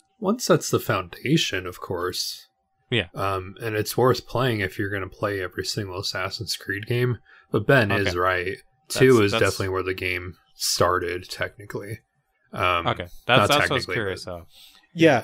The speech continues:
Speaker 2: 'Cause I
Speaker 3: no.
Speaker 2: started Uncharted series with Uncharted
Speaker 3: You
Speaker 2: one.
Speaker 3: do need to play
Speaker 2: I'm working my way up.
Speaker 3: Assassin's Creed one. Um, 'cause one through three, there's two storylines going on there.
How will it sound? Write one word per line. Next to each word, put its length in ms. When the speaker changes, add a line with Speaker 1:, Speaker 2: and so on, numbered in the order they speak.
Speaker 2:
'Cause 160
I 60
Speaker 3:
no. 40
Speaker 2:
started 360
Uncharted 460
series 240
with 100
Uncharted 360
Speaker 3:
You 80
Speaker 2:
one. 200
Speaker 3:
do 60
need 180
to 60
play 480
Speaker 2:
I'm 80
working 200
my 0
way 60
up. 60
Speaker 3:
Assassin's 460
Creed 320
one. 560
Um, 520
'cause 400
one 220
through 220
three, 540
there's 200
two 180
storylines 720
going 300
on 220
there. 260